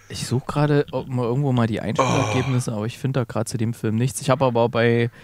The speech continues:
Speaker 1: bei Movie Pilot auch eine lustige Kritik gefunden. Da schreibt einer, das wäre ein Kandidat für Tele fünf Schläferz, was ich <laughs> auch sehr gerne guck, ne? Äh, und er hat
Speaker 2: Ja.
Speaker 1: auch ein Trinkspiel vorgeschlagen,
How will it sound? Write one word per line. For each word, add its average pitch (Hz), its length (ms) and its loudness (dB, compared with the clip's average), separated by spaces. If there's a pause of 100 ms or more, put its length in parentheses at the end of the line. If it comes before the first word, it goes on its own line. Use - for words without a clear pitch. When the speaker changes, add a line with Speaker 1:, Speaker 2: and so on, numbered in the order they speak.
(240)
Speaker 1:
bei 110 100 0
Movie 143 400 2
Pilot 139 420 2
auch 123 200 -2
eine 139 100 0
lustige 120 680 2 (580)
Kritik - 340 -2
gefunden. 127 440 0
Da 107 100 2
schreibt - 300 -2
einer, 113 280 -2 (220)
das - 180 -4
wäre 143 200 4
ein 131 120 2
Kandidat 127 520 4
für - 120 -6
Tele 135 260 0
fünf 151 280 -2
Schläferz, 123 580 -2
was - 160 -6
ich - 120 -6
<laughs> - 40 -6
auch - 140 -2
sehr - 220 0
gerne 151 400 0
guck, - 320 -10
ne? 147 160 2 (560)
Äh, 123 60 0 (200)
und 131 300 0
er 123 80 4
hat 139 120 4
Speaker 2:
Ja. 113 120 4
Speaker 1:
auch 98 40 2
ein 127 200 2
Trinkspiel 147 480 -2
vorgeschlagen, 131 720 0